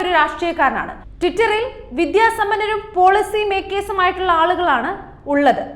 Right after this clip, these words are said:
Twitter-ിൽ സജീവമായി നിൽക്കുന്ന മോദി തന്നെയാണ് റേഡിയോയിൽ മൻ കി ബാത്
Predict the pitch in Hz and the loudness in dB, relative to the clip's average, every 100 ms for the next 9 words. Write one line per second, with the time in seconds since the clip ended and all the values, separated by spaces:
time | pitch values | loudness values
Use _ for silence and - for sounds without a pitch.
0 | - - - - - - - 302 349 359 | -18 -20 -20 -20 -20 -16 -6 -2 0 0
1 | 370 370 349 339 381 403 392 392 392 381 | 0 2 2 2 0 4 4 4 0 -2
2 | 381 339 349 370 359 370 403 359 262 269 | 0 2 2 2 2 2 2 2 2 0
3 | 415 - - - - 302 359 392 427 453 | -4 -8 -18 -18 -2 2 4 4 4 4
4 | 427 427 - 302 349 359 403 415 427 415 | 2 -2 -4 0 2 2 0 4 4 4